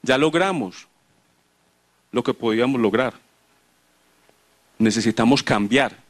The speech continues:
para lograr cosas distintas. Y eso requiere de liderazgo, de un fuerte y profundo ejercicio de liderazgo. Porque necesitamos gente que sea capaz de darle a las organizaciones estos elementos.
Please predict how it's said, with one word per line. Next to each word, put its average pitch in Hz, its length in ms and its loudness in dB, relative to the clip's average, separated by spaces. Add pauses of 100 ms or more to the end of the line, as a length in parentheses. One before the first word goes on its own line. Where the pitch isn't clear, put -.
(960)
para 110 180 0
lograr 104 300 0
cosas 117 260 -10
distintas. - 680 -6 (800)
Y 117 80 4
eso 147 160 2
requiere 135 220 2
de 139 60 2
liderazgo, 110 480 -2 (840)
de 110 80 0
un 110 120 0
fuerte 156 540 0
y 143 80 -4
profundo 120 540 0
ejercicio 117 340 -6
de 120 80 4
liderazgo. 107 480 0 (720)
Porque 165 280 2
necesitamos 165 760 0 (380)
gente 135 300 0
que 135 120 0
sea 127 180 0
capaz 120 480 -2 (680)
de 110 140 -2
darle 117 240 2
a 151 40 -2
las 151 200 -2
organizaciones 135 760 0
estos 113 240 -14
elementos. 104 560 -2